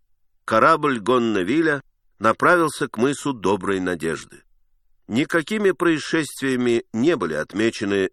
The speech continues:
заходы в порты Лиссабона, Канарских островов и Зеленого мыса. При пересечении экватора команда веселилась и развлекалась прыжками летающих рыб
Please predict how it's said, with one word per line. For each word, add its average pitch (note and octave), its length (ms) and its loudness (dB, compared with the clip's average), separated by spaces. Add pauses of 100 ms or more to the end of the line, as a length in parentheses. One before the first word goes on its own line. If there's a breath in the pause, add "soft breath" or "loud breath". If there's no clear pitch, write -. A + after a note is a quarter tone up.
заходы G2+ 520 -2
в - 80 -16
порты F2+ 320 -4
Лиссабона, A#2 680 -2 (340)
Канарских G#2+ 680 0
островов F#2 680 -2
и F#2 80 -6
Зеленого F2 520 -2
мыса. D#2+ 420 -6 (680)
При B2+ 180 -2
пересечении C#3 760 -2
экватора A#2 600 0 (420)
команда C3 480 2
веселилась A2+ 760 0
и G#2+ 40 -2
развлекалась G2+ 800 -2 (260)
прыжками A#2+ 560 0
летающих G2+ 720 -2
рыб C#3+ 300 -4